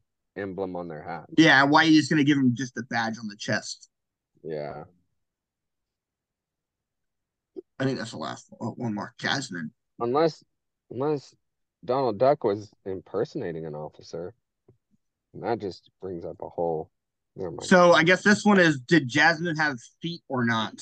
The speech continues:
Speaker 2: I'm not sure what the question is here. <laughs> She's just missing feet.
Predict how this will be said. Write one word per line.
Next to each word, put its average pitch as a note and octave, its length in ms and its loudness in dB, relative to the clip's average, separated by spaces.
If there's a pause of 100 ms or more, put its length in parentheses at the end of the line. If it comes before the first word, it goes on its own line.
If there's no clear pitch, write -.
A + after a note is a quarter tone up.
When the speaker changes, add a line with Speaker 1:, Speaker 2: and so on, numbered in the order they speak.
(1080)
Speaker 2:
I'm C3 120 0
not C#3+ 160 2
sure C#3 280 2
what C3 160 2
the B2 100 -6
question B2 400 0
is A2+ 160 -6
here. - 1600 -8
<laughs> - 1000 -6
She's E3 220 0
just F3 200 2
missing D#3+ 380 2
feet. B2+ 360 -2